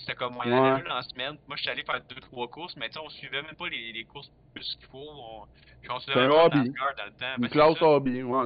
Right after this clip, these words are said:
Speaker 2: c'est ça.
Speaker 1: Exact, mais tu sais, il y a personne qui se voit, c'est vraiment, euh, un mindset différent. Tu sais, c'est vraiment, tu sais, on va tout de suite la gang de boys après. Puis,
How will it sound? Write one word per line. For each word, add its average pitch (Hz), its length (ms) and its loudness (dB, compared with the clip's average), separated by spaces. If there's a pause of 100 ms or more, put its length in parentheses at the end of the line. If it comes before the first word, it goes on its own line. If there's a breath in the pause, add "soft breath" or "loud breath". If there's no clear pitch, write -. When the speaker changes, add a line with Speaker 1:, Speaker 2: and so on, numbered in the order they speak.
Speaker 2:
c'est 151 100 -8
ça. 127 120 -6 (240)
Speaker 1:
Exact, 143 400 -2
mais 120 120 -8
tu - 60 -12
sais, 151 40 -4
il 156 40 2
y - 20 2
a 139 40 2
personne 170 460 -8
qui 123 140 -18
se 117 80 -20
voit, 139 160 -2
c'est - 200 -18
vraiment, 131 200 -4
euh, 127 320 -4 (160)
un 123 100 -6
mindset 127 360 -6
différent. 127 520 -6
Tu 135 140 -16
sais, - 80 -20
c'est 113 60 -18
vraiment, 117 200 -6 (200)
tu 120 40 -12
sais, 135 80 -12
on 127 60 -10
va 123 100 -10
tout - 120 -20
de - 40 -20
suite - 340 -8
la 117 120 -2
gang 120 160 -6
de 117 80 -6
boys 120 260 -10
après. 123 500 -14
Puis, - 120 -20